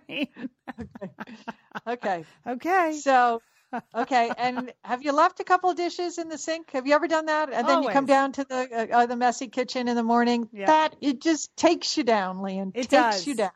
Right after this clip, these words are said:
Speaker 1: It's a bummer.
Speaker 2: You know?
Speaker 1: I'm always happy when
Speaker 2: It's
Speaker 1: I walk down and I was like, "Oh, I did the dishes last night. I'm so happy." Yeah.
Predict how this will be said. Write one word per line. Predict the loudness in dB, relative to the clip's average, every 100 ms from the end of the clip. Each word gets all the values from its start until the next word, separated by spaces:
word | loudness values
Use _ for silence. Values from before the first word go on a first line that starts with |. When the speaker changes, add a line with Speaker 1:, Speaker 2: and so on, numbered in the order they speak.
| _
Speaker 1:
It's | -14 -8
a | -4
bummer. | -2 -2 -2
Speaker 2:
You | 0
know? | 2
Speaker 1:
I'm | 2 2
always | 0 0 -2
happy | -2 -2 -4
when | -4
Speaker 2:
It's | -4
Speaker 1:
I |
walk | -2 -2 -2
down | -12 -10
and | -10
I | -12
was | -12
like, | -14 -14
"Oh, | -12 -10
I |
did | -10 -14
the | -16
dishes | -18 -18 -18 -20
last | -20 -20 -20
night. | -20 -20
I'm | -20
so | -16 -16
happy." | -16 -20 -20 -20 _
Yeah. | -12 -12